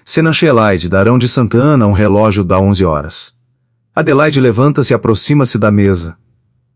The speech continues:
Barão, temos que falar, minha hora. Adelaide, sobresaltada. Eu estava aqui. Barão Pessuliu, Inise, Nantiese. Adelaide, senta-se. Pausa, da Gs, três lágrimas, cento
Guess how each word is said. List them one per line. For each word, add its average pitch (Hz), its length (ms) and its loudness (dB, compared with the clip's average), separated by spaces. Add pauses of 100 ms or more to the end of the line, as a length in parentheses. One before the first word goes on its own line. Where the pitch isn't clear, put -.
Barão, 107 320 0
temos 110 280 0
que - 100 -4
falar, 101 400 -2
minha 87 240 -2
hora. 73 320 -18 (400)
Adelaide, 90 540 0
sobresaltada. 92 880 -4 (360)
Eu 208 180 0
estava 156 380 -2
aqui. 170 340 -4 (360)
Barão 98 220 -2
Pessuliu, 107 680 0
Inise, 110 420 0
Nantiese. 104 640 -2 (440)
Adelaide, 101 480 0
senta-se. 90 640 -4 (520)
Pausa, 135 420 0
da 87 140 -4
Gs, 98 420 -2
três 113 220 0
lágrimas, 117 480 0
cento 127 360 -2